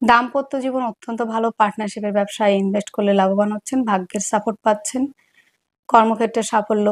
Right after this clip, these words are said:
পদমর্যাদা বৃদ্ধি, দূরযাত্রা, ভ্রমণ, ভ্রমণের কাজগুলি ভালো চলছে।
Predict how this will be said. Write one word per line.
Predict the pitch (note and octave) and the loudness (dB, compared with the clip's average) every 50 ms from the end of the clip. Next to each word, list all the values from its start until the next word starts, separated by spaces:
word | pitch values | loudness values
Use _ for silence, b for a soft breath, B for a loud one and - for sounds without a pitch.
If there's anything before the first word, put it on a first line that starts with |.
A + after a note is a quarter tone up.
| G#3 - | 2 4
পদমর্যাদা | A3 G3+ G3 G#3 G3+ G#3 G3+ G3+ G3 G#3 G3+ | 4 4 4 4 0 0 0 0 0 0 0
বৃদ্ধি, | G3+ G#3+ G3+ F#3+ - - G#3+ | 0 -2 -6 -6 -4 -4 -2
দূরযাত্রা, | G3 G#3+ G#3 G3+ G#3 G#3 G3+ G#3 - - G#3 | 0 0 0 2 4 2 2 2 0 -2 0
ভ্রমণ, | G3+ G3+ G3+ G3+ G3+ G3+ G3 | 0 0 0 0 0 0 -2
ভ্রমণের | F#3+ - G#3 G#3 G#3+ A3 A3 G#3 A#3 G#3+ | 0 0 0 0 0 0 0 -2 -2 -2
কাজগুলি | - G#3+ G3+ G3+ G3+ G#3 G3+ G3+ | 2 2 2 2 2 0 0 -2
ভালো | G3+ G#3 G#3 G#3 G3+ - | -2 0 0 0 0 0
চলছে। | - G3+ G3 F#3+ - - A3 | 0 0 0 0 0 0 0